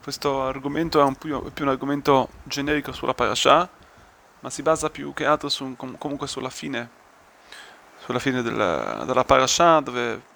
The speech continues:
parla delle maldicenze, sul, eh, capitolo, diciamo, ventotto dai Pesukim, insomma, dai più, dai Pesukim più in là,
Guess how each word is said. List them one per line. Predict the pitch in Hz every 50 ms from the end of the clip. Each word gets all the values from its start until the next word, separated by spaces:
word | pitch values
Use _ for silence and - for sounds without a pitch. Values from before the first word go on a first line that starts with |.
| _ _ -
parla | - 139 135
delle | 131 123 120 127
maldicenze, | 131 127 120 131 127 - 165 160 151 147 - - 139 131 - _ - - - - - - - - - - - - - _ _ _ _ _ _
sul, | - - - - - 147 143 143 139 135 135 131
eh, | 131 131 127 127 123 123 123 123 127 127 -
capitolo, | - 143 - - - 143 - 143 135 135 127 127 120 - - _ _ _ - -
diciamo, | - - 117 98 113 120 - -
ventotto | - 135 139 139 - - 147 151 151 - _ - 147 143 131 131 135 _ _ _ _ _ _ _ _ _ - - _ _ _ _ -
dai | - 127 127
Pesukim, | - 127 127 123 - 143 131 - 143 143
insomma, | 135 127 - 123 123 110
dai | 73 92
più, | - - - - - 76 73 78
dai | 117 120
Pesukim | - 131 131 - 135 131
più | 131 - 135 127
in | 127 123
là, | 127 123 120